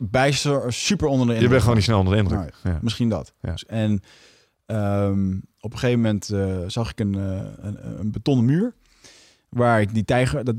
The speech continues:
Speaker 1: ook weer een tijgerhoofd op zat. En, ehm, ik hoorde dat mijn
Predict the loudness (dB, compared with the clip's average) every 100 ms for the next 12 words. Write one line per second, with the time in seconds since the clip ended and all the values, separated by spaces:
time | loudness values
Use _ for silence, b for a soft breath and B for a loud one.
0 | -6 -8 -2 0 2 0 0 0 -2 -4
1 | -8 -8 -8 -12 -8 -6 -8 -8 -6 -6
2 | -6 -4 0 0 0 0 0 -2 -4